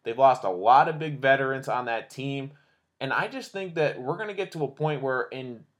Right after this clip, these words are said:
this is a locker room that's always been based off of emotion. We saw it last year with the politics, what it did to that team last year.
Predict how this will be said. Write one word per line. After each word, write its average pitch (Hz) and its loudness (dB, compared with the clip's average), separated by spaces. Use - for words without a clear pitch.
this 208 -2
is 247 -8
a 185 0
locker 151 -2
room 156 -4
that's 120 -4
always 170 0
been 139 -6
based 135 -4
off 123 -2
of 101 -18
emotion. 123 -4
We 120 -10
saw 127 4
it - -8
last 120 2
year 117 -12
with 107 -14
the - -16
politics, 143 0
what 110 -4
it 95 -16
did 117 -4
to - -20
that 107 -2
team 95 -14
last 135 -4
year. 135 -6